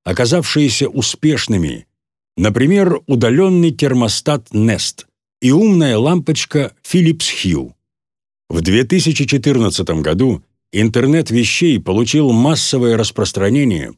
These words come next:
после того, как Google приобрела Nest за три целых и две десятых миллиарда долларов.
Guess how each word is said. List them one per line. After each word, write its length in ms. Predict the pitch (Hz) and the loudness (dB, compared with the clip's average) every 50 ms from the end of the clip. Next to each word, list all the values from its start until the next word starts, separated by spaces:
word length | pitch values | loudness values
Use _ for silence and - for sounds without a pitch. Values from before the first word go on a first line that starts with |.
| _ - | _ -6
после 360 | - 120 120 - 135 151 147 | -2 -2 -2 0 0 0 0
того, 320 | - 151 156 175 180 156 | 2 0 2 2 0 0
как 340 | - 151 139 117 - - - - | 0 -2 -2 -2 -4 -10 -12 -10
Google 600 | 92 90 95 156 202 143 101 101 90 78 71 - | -8 -2 0 2 2 2 2 0 -2 -2 -4 -6
приобрела 680 | - - 107 117 123 117 123 127 135 139 143 139 120 104 | -6 -2 0 0 0 2 2 0 2 2 0 0 0 0
Nest 520 | 113 135 147 143 113 - - _ - - | 2 2 2 2 0 -2 -6 _ -14 -18
за 280 | - - 80 82 95 113 | -12 -10 -4 -2 -2 -2
три 240 | 113 - 135 139 117 | 0 0 0 0 0
целых 540 | 107 - - 170 151 123 120 113 - - _ | -2 -2 -2 -2 0 0 -2 -4 -6 -10 _
и 80 | - 127 | -2 -2
две 240 | 110 107 123 151 139 | 0 2 2 2 2
десятых 560 | 113 117 110 - 143 135 117 - 101 - - | 2 0 0 0 -2 -4 -2 -4 -6 -4 -2
миллиарда 540 | 101 101 104 113 117 117 110 95 80 85 80 | -2 0 0 0 0 0 -2 -2 -4 -4 -4
долларов. 580 | 78 82 117 123 104 85 76 69 60 - _ | -2 -2 0 0 0 -4 -4 -6 -8 -14 _